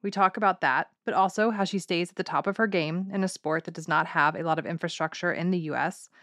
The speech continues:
and also about her experiences as a Black woman in what is a rather white sport.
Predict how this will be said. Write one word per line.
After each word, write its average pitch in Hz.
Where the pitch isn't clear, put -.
and 214
also 240
about 220
her 254
experiences 165
as 190
a 190
Black 165
woman 165
in 180
what 175
is 180
a 196
rather 180
white 143
sport. -